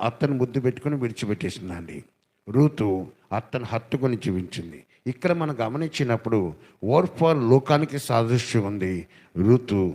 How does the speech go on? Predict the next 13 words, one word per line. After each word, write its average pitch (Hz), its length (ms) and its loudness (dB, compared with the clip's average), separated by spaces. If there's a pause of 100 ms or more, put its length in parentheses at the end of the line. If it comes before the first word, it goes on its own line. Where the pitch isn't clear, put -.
(240)
దేవుని 110 340 0
యొక్క 107 180 -2
రాజ్యానికి 92 580 -2
సాదృశ్యం 85 640 -8
ఉంది. 76 240 -12 (1300)
రూతు 170 440 8
అత్తను 165 440 0
ముద్దు 135 280 0
పెట్టుకున్న 139 440 -2
ద్వారాగా 110 640 0 (360)
దేవుని, 151 480 4 (160)
దేవుని 170 340 2
కోరిందండి, 135 800 0